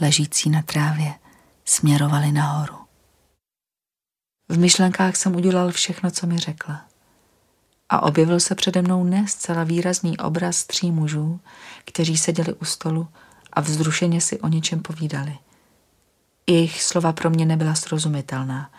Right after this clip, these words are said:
Žádnou řeč jsem vlastně neslyšel.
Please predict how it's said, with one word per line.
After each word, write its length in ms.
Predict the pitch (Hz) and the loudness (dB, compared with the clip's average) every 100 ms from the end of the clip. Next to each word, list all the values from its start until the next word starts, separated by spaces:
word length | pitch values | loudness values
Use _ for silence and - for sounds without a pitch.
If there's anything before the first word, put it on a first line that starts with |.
| - - - _ _ | -20 -20 -20 _ _
Žádnou 420 | 160 170 170 160 151 | 2 4 4 4 0
řeč 240 | 156 - | -2 -4
jsem 180 | - 151 | -4 -4
vlastně 320 | 147 - 151 | -4 -6 -6
neslyšel. 640 | 143 - 143 - 135 151 | -6 -6 -6 -6 -6 -10